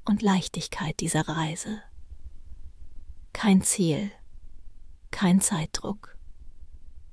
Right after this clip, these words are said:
nur das sanfte Schaukeln der Wellen, das beruhigende Rauschen des Ozeans. Plötzlich entdeckst du eine kleine Treppe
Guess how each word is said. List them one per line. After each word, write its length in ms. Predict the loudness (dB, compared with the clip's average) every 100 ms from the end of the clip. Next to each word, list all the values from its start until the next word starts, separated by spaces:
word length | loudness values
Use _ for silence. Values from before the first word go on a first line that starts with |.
| 8
nur 160 | 10
das 240 | 10 6 4
sanfte 400 | 6 6 4 4
Schaukeln 440 | 6 4 4 4
der 160 | 6 4
Wellen, 480 | 4 4 4 0 -2 -12 -14 -14 -12 -12 -12 -12 -12 -14 -10
das 180 | -4 0
beruhigende 640 | 6 10 10 10 10 6
Rauschen 440 | 4 2 4 4 2
des 220 | 2 2
Ozeans. 920 | 0 2 -2 -2 -4 -6 -10 -14 -14 -14 -14 -12 -14 _ _ _ _ _ _ _ _ _ _ _ _ _ _ _ _ _ _ _ _ _ _ _ _ _ _ _ _ _ _ _ _ _ -6
Plötzlich 480 | 4 4 4 2 6
entdeckst 460 | 8 8 4 4 6
du 40 |
eine 200 | 6 6
kleine 340 | 6 8 8
Treppe 560 | 6 2 0 0 -4 -4